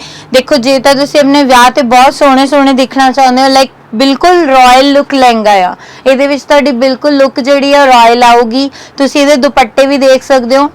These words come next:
ਜਿਹੜੇ ਅੱਜ ਕੱਲ੍ਹ ਚੱਲ ਰਹੇ ਆ, ਪੂਰੇ ਹੈਵੀ ਦੁਪੱਟੇ ਆ, ਪੂਰਾ ਜਾਲ ਵਾਲਾ ਦੁਪੱਟਾ ਆ। ਬ੍ਰਾਈਡ ਇਹਨੂੰ ਆਪਣੇ ਸਿਰ ਤੇ ਵੀ ਲੈ ਸਕਦੀ ਆ, ਚਾਹੇ ਜਿੱਦਾਂ ਮਰਜ਼ੀ ਤੁਸੀਂ ਇਹਨੂੰ ਕਰ ਸਕਦੇ ਹੋ। ਔਰ ਇਹਦਾ ਸੈਕਿੰਡ ਦੁਪੱਟਾ ਵੀ ਨਾਲ ਦਿੱਤਾ ਗਿਆ ਆ।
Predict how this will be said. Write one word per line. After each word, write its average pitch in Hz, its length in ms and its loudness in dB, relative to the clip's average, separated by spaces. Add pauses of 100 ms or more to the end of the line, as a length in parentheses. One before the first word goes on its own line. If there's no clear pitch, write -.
ਜਿਹੜੇ 262 360 2
ਅੱਜ 247 120 -4
ਕੱਲ੍ਹ 262 240 2
ਚੱਲ 240 300 0
ਰਹੇ 254 220 2
ਆ, 262 120 2 (340)
ਪੂਰੇ 277 340 0
ਹੈਵੀ 240 400 0
ਦੁਪੱਟੇ 269 540 0
ਆ, 285 140 0 (400)
ਪੂਰਾ 269 280 2
ਜਾਲ 226 400 2
ਵਾਲਾ 254 220 2
ਦੁਪੱਟਾ 262 440 -2 (140)
ਆ। 262 40 2
ਬ੍ਰਾਈਡ 233 400 0
ਇਹਨੂੰ 254 200 0
ਆਪਣੇ 262 280 -4
ਸਿਰ 240 280 -2
ਤੇ 262 180 -2
ਵੀ 262 100 -2
ਲੈ 262 200 2
ਸਕਦੀ 247 400 -2
ਆ, 254 100 2
ਚਾਹੇ 262 320 0
ਜਿੱਦਾਂ 254 320 -2
ਮਰਜ਼ੀ 226 280 -2
ਤੁਸੀਂ 240 280 -2
ਇਹਨੂੰ 240 240 -2 (460)
ਕਰ 233 180 2
ਸਕਦੇ 233 380 0
ਹੋ। 269 60 2
ਔਰ 262 160 2
ਇਹਦਾ 262 240 2
ਸੈਕਿੰਡ 269 460 -2
ਦੁਪੱਟਾ 226 400 -2
ਵੀ 262 100 -2
ਨਾਲ 226 280 0
ਦਿੱਤਾ 196 320 -2
ਗਿਆ 190 280 -2
ਆ। - 40 -8